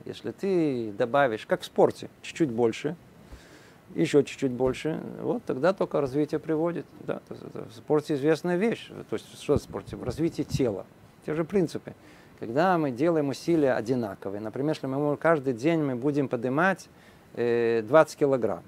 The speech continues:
предположим, да, или десять килограмм, я не знаю, там, спортсмен какой-то, да, и при этом не будем чего добавлять, мы не будем развиваться, мы будем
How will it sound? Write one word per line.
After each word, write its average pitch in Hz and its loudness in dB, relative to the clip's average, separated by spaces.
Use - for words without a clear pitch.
предположим, 104 -4
да, 92 -6
или 98 -12
десять 123 -2
килограмм, 104 -4
я - -14
не 101 -14
знаю, 98 -16
там, - -20
спортсмен 117 -8
какой-то, - -14
да, 104 -18
и 127 -2
при 151 6
этом 180 4
не 175 6
будем 196 4
чего 175 2
добавлять, 139 4
мы 123 -6
не 143 0
будем 190 0
развиваться, 185 0
мы 120 -6
будем 165 -2